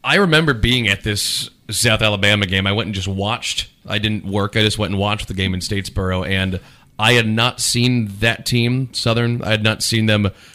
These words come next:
come with that kind of energy and that kind of viciousness on the field. And actually, frankly, I don't think I saw it from them quite like that the rest of the year. They didn't look like that in the Georgia State game. They didn't look like that at Coastal Carolina.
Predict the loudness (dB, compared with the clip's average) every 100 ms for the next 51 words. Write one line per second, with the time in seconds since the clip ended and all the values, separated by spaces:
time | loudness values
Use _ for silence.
0 | -4 2 4 4 2 0 0 -2 0 0
1 | 0 2 2 0 2 0 0 -4 -2 0
2 | 0 -2 -4 -2 0 2 2 2 0 2
3 | 0 0 2 2 2 2 0 -2 -2 -2
4 | 0 0 2 0 0 -2 -2 -2 0 -2
5 | -2 -4 -2 -2 -2 -2 -2 -4 -4 -2
6 | -2 -2 -4 -4 -2 -2 2 4 4 4
7 | 2 -2 0 0 0 -2 -2 -2 -2 -2
8 | -2 -2 0 0 0 -2 0 -2 -2 -4
9 | -4 -2 -2 -2 0 2 2 2 2 0